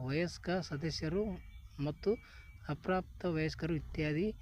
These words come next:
ಭೌತಿಕ ಪರಿಶೀಲನೆ ಪೂರ್ಣಗೊಳ್ಳುವವರೆಗೂ ಅಂತಹ ಪ್ರಕರಣಗಳಿಗೆ,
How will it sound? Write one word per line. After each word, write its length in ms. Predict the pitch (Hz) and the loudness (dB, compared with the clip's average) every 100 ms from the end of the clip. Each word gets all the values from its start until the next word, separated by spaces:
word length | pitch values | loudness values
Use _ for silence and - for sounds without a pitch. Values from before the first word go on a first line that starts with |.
| - - - - | -14 -16 -12 0
ಭೌತಿಕ 460 | 139 175 185 175 180 | 4 6 6 6 6
ಪರಿಶೀಲನೆ 840 | 170 156 160 156 - 156 147 156 | 2 2 2 0 0 2 2 0
ಪೂರ್ಣಗೊಳ್ಳುವವರೆಗೂ 1040 | 151 147 147 143 143 147 143 139 135 143 208 | -2 0 0 2 2 2 2 2 2 2 4
ಅಂತಹ 440 | 147 139 151 165 | 2 0 0 0
ಪ್ರಕರಣಗಳಿಗೆ, 920 | 160 139 139 143 143 131 127 131 175 | 0 -4 0 2 2 2 2 2 2